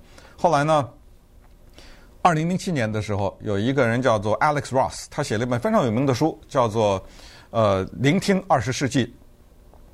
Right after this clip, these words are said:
他用音乐来回顾二零世纪，呃，二十世纪，整个的二十世纪，他把这个用音乐的方式，呃，有古典的，有流行的，有爵士，有什么，用这个方式回。他呢，<clears throat> 他借用了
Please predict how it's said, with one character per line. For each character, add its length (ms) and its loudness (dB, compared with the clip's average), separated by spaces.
他 140 4
用 200 -2
音 200 4
乐 240 2
来 200 0
回 220 0
顾 240 -2
二 160 2
零 100 0
世 160 -6
纪， 160 -8
呃， 140 4
二 200 2
十 140 -4
世 140 -4
纪， 160 -6
整 180 -2
个 140 2
的 60 -4
二 140 -2
十 200 -6
世 40 -10
纪， 80 -8
他 300 -2
把 180 0
这 100 -4
个 100 -2
用 320 -2
音 140 0
乐 140 2
的 80 0
方 180 0
式， 220 -6
呃， 180 -2
有 220 0
古 180 -2
典 160 0
的， 140 2
有 140 0
流 160 0
行 200 -4
的， 140 2
有 220 -2
爵 180 0
士， 140 -4
有 100 0
什 100 -4
么， 120 -4
用 100 0
这 80 -2
个 80 2
方 140 0
式 120 -6
回。 220 -2
他 180 4
呢， 220 0
<clears throat> 320 0
他 100 0
借 240 0
用 160 0
了 160 0